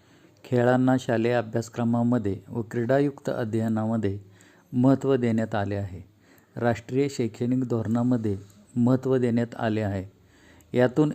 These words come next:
एकच आपल्या लक्षात येते की विद्यार्थ्यांना आनंदयुक्त अध्ययन घडून आले पाहिजे. या दिनाचे नियोजन आपणास शालेय स्तरावर करणे गरजेचे आहे.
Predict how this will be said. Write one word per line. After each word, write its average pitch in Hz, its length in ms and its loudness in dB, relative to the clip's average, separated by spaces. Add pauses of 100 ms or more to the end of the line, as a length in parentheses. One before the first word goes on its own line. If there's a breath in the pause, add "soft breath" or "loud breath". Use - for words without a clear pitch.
एकच 147 400 2
आपल्या 123 300 0
लक्षात 120 380 -2
येते 120 240 -2
की 117 260 -2 (540 loud breath)
विद्यार्थ्यांना 135 760 4
आनंदयुक्त 143 720 2
अध्ययन 113 580 0 (520 soft breath)
घडून 123 380 4
आले 123 220 6
पाहिजे. 101 340 -2
या 143 340 2
दिनाचे 131 640 2
नियोजन 127 560 4 (220)
आपणास 123 560 -2
शालेय 123 260 0
स्तरावर 120 500 0 (220)
करणे 123 320 0 (300)
गरजेचे 127 440 0
आहे. 104 220 -4